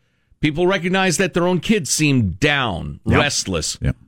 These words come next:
Speaker 1: They're turning into screen zombies, addicted to social media. We know that tens of thousands of businesses will never open. There are countless articles about suicide hotlines, overwhelmed, um,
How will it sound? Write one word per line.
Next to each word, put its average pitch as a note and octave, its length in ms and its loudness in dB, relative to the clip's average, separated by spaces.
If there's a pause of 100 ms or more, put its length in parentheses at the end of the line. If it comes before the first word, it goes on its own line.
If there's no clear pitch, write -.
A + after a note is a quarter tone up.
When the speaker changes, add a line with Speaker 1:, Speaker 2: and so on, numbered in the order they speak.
(200)
Speaker 1:
They're A#2 140 2
turning D3 280 0
into C3+ 140 0
screen C#3+ 480 2
zombies, D#2+ 580 -2
addicted D3 380 0
to B2 80 0
social C3+ 400 0
media. A#2+ 400 0 (200)
We C3+ 100 2
know F3 120 0
that D3 160 -8
tens F3+ 300 0
of C#3+ 100 -4
thousands C3 640 0
of G2+ 80 2
businesses G2+ 500 0
will G2 120 2
never F#2+ 280 0
open. D#2+ 240 -2
There D#2 120 -2
are - 20 -6
countless C3+ 440 -4
articles A2+ 380 0
about F#2 200 0
suicide C3+ 440 2
hotlines, B2 460 -2 (340)
overwhelmed, A#2 840 0 (480)
um, F2 580 0